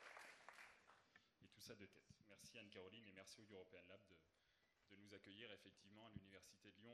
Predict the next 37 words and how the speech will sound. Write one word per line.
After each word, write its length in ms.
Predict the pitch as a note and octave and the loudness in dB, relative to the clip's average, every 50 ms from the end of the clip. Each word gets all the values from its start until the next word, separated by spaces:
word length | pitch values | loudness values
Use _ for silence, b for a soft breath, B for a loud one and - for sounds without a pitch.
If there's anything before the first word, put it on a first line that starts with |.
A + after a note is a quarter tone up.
| A#2 G#2 | 0 -2
on 40 | F#2+ F2+ | -4 -2
propose 500 | - G2+ G2+ - A#2 A#2 G#2+ F#2+ F#2 E2+ E2+ F2 | -2 -2 -2 2 2 2 2 0 -4 -8 -8 -6
diverses 280 | G#2 G#2+ A#2 A2+ A2 A2+ | 2 4 4 4 4 0
actions 280 | G#2+ - - - B2 | 0 0 0 0 2
de 60 | B2 | 4
médiation, 640 | A#2 A2+ A2+ A2 G#2 G#2 - - - A#2 B2+ D3 D3+ | 4 6 6 6 6 6 4 2 2 2 2 2 4
de 100 | A#2+ G#2 | 4 4
mise 180 | G2+ A2 A2 A2 | 4 6 4 4
en 60 | G2+ | 2
culture, 460 | - - G2+ F#2+ - G2 G#2 A#2 A#2 | 2 -2 -6 -8 -6 -4 0 0 2
euh, 240 | G#2+ F2+ F2+ E2+ E2+ - | 2 0 0 -4 -4 -4
de 60 | F#2+ | -2
débat 360 | F#2 - A#2+ G#2+ G2+ G#2 - B B B B B B B B B - | 2 4 10 12 12 12 10 B B B B B B B B B -14
et 40 | - | -14
de 60 | - - | -12 -8
consultation 600 | - G#2 - - A2 - - G#2 - - - B2+ C3 C3+ B2+ A2 G#2+ | -6 -4 -4 -4 -4 0 0 2 2 2 2 2 0 2 2 4 2
entre 260 | A2+ A#2 - - C3 | 2 2 0 0 2
les 240 | B2+ C3 C3+ A#2 A2+ | 4 4 4 4 4
chercheurs, 480 | A2 A2+ G#2 F#2 - - G#2 G#2 A#2 C3 - - - F#2+ F2+ | 2 2 2 2 2 2 2 0 -2 -2 -6 -10 -12 -10 -10
les 80 | F2 | -8
citoyens, 500 | - - - - - - F#2 F2 F#2 G2+ A2+ | -8 -10 -10 -10 -4 -2 -2 0 0 -2 -4
les 120 | G#2 F2+ | -4 -4
acteurs 280 | F2+ - - - F2 - | -6 -6 -6 -10 -10 -10
socio-économiques, 680 | - F#2+ - - F#2+ F#2 - F#2+ F2+ F#2 G2 A2+ A#2 - | -8 -8 -8 -6 -8 -6 -6 -6 -6 -6 -6 -8 -8 -12
les 140 | F#2 F2 | -8 -8
artistes. 400 | F2 - - - A#2+ - - - B B B B B B B B B B B B B B B - - | -8 -8 -8 -10 -12 -12 -10 -12 B B B B B B B B B B B B B B B 4 6
Et 180 | B2 A2+ G#2+ G#2+ | 8 8 8 6
cette 220 | G#2+ - F#2 - F#2 | 4 0 0 0 2
année, 160 | F2+ G2 - | 0 0 -2
effectivement, 440 | - G#2 F2+ - - F2+ F2+ F2+ G2+ | -2 -4 -4 -6 -4 0 0 0 0
comme 160 | - F#2 E2+ | 0 -2 -2
Anne-Caroline 400 | E2+ E2 - E2+ D#2 D#2+ E2 E2 | -4 -2 -2 -2 -2 -2 -2 -2
l'a 120 | E2 D#2+ | -2 -2
dit, 180 | E2+ G#2 A#2+ B2+ | -2 -2 -2 -2
on 300 | A2+ G2+ F#2 F#2 F2+ F2+ | -2 -2 -4 -4 -2 0
a 240 | F2 F2 E2+ | 0 0 0
un 20 | E2 | -2